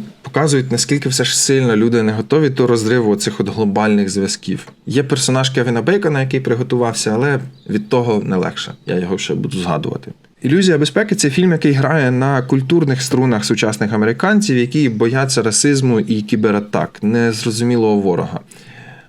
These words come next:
Нагадаю, що багато хто в С Ш А вважає перемогу помаранчика на виборах у шістнадцятому році частковою чи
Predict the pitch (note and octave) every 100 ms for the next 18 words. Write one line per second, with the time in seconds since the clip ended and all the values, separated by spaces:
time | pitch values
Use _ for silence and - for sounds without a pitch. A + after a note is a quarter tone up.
0 | - C3 E3+ D3+ A2 G#2 - A#2+ G#2 C3+
1 | C#3+ C3 D3 C3+ C3 A#2+ C#3 F3 E3 A#2
2 | A#2+ A#2 C3+ B2+ A#2 G#2 A#2 A2+ A2+ C3+
3 | B2+ A2+ G#2 - _ _ A#2+ A2+ A#2 C3
4 | C3 A#2+ G#2+ G#2 A#2+ A2 G#2 G#2+ B2 A2
5 | A2 B2+ A#2+ - A#2+ A#2+ F3 F3 - A2
6 | - D#3+ E3 C3 A2+ A2